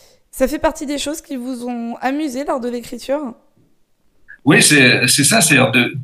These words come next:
Speaker 2: si vous voulez, il y a, il y a un double travail. <clears throat> C'est-à-dire que les lieux, par exemple, si, euh,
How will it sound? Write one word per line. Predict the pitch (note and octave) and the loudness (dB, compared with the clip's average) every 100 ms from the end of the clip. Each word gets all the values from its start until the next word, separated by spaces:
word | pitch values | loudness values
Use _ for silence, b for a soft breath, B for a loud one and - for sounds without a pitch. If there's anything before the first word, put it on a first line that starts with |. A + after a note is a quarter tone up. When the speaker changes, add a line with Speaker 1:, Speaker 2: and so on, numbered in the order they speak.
| - - - | -14 -14 -10
Speaker 2:
si | - - - C#3+ | -6 -4 0 2
vous | |
voulez, | F3 D#3+ | 4 4
il | |
y | |
a, | B2+ A#2+ | 2 2
il | A#2 B2 | 0 -2
y | C3+ | 0
a | |
un | C3 | 0
double | F3 F#3 - | 2 0 0
travail. | - C3 B2 A#2 - - - | 2 2 4 2 0 -6 0
<clears throat> | A#3+ F#3+ D#3 | 2 4 2
C'est-à-dire | - A#2 B2+ B2 - | -2 -2 0 -2 -2
que | B2 A#2 G#2+ - B B B B - _ | -6 -4 -4 -8 B B B B -20 _
les | - A2 A#2+ | -12 -4 -2
lieux, | A#2 B2+ D3 F#3 A3+ - - | 0 4 4 4 0 -4 -4
par | A2 | -4
exemple, | A2+ - | -4 -4
si, | - G#2+ G#2 G2+ | -2 -2 -2 -2
euh, | F#2 G2 F#2 | -2 -4 -6